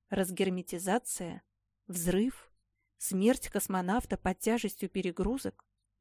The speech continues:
Наверняка у многих главных прибавилось в тот миг седых волос.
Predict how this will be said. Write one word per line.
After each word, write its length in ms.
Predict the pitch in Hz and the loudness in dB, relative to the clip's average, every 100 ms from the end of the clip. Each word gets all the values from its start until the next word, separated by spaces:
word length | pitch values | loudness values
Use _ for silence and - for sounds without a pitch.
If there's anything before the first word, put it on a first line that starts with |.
| _ _ _ _ _ _ | _ _ _ _ _ _
Наверняка 880 | 226 277 302 294 285 285 196 170 185 _ - | 6 6 6 6 4 4 0 0 -4 _ -2
у 100 | 202 | 0
многих 560 | 190 208 180 185 175 | 4 4 2 2 0
главных 720 | 175 190 262 294 175 - - _ _ | 2 2 4 2 0 -2 -10 _ _
прибавилось 720 | 254 233 202 180 185 170 - | 4 6 4 2 -2 -4 -8
в 80 | - | -6
тот 300 | 185 175 - | -6 -4 -4
миг 320 | 190 233 - - | -2 -2 -4 -6
седых 460 | - 190 180 175 | -2 0 -2 -2
волос. 560 | 190 190 180 185 - | -2 -2 -2 -6 -10